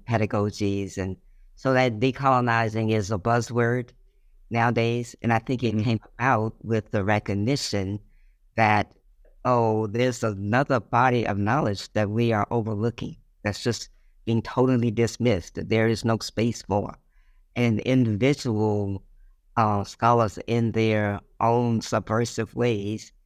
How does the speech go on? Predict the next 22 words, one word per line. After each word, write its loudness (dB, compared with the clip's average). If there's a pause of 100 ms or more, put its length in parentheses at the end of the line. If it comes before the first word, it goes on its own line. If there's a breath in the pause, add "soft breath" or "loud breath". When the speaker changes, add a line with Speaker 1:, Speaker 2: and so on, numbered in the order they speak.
(600)
Speaker 1:
are -2 (800)
creating 2
spaces -4 (520)
for 2
that 0 (100)
decolonization -2 (140)
to -4
happen. -6 (1200)
And 2
it's -2
not 6
always 2
visible, -4 (1160)
but, 0
you 2
know, -2 (260)
professors 0
have 2
autonomy -4 (800)
in 0
the -4
classroom. 0